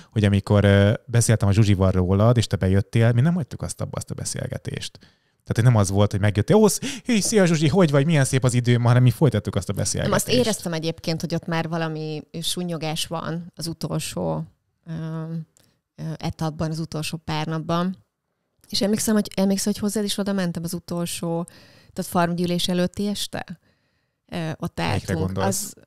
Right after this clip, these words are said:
Speaker 2: mondjuk az már nem volt kamerában, mert nem volt ott stáb, és ott álltunk bent a pajtában, a konyhában. És, és oda mentem hozzád, és megkérdeztem, hogy „Na, tudod, hogy kire szavazol?”
Speaker 1: Ez aznap volt még.
Speaker 2: Az még
Speaker 1: Szóval a
Speaker 2: aznap
Speaker 1: farmgyűlés
Speaker 2: volt?
Speaker 1: előtt volt konkrétan, ha?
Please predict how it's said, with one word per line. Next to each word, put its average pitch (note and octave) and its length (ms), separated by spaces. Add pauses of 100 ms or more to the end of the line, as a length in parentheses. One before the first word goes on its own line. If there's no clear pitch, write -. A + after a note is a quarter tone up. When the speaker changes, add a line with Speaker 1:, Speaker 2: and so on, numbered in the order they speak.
(220)
Speaker 2:
mondjuk F3+ 260
az F#3 100
már F#3+ 120
nem G3 140
volt E3+ 260
kamerában, E3 500
mert E3 220
nem E3 180
volt D#3 220
ott D3+ 120
stáb, D#3+ 500
és - 180
ott E3+ 200
álltunk D#3+ 320
bent D#3 260
a - 40
pajtában, D3+ 500
a D#3 60
konyhában. D#3+ 880 (640)
És, E3+ 280
és - 180
oda F3 160
mentem D#3+ 360
hozzád, D#3+ 320
és D#3+ 160
megkérdeztem, D#3+ 640
hogy F3+ 160
„Na, F#3+ 140
tudod, F3+ 320
hogy G#3 120
kire G#3+ 220
szavazol?” A3 680
Speaker 1:
Ez A#2 120
aznap F#2+ 300
volt - 220
még. - 300 (400)
Speaker 2:
Az F#3 100
még G3 80
Speaker 1:
Szóval F3+ 80
a F3 80
Speaker 2:
aznap A#2+ 160
Speaker 1:
farmgyűlés G2+ 340
Speaker 2:
volt? F#2+ 120
Speaker 1:
előtt F#2+ 140
volt - 140
konkrétan, - 460
ha? B2 180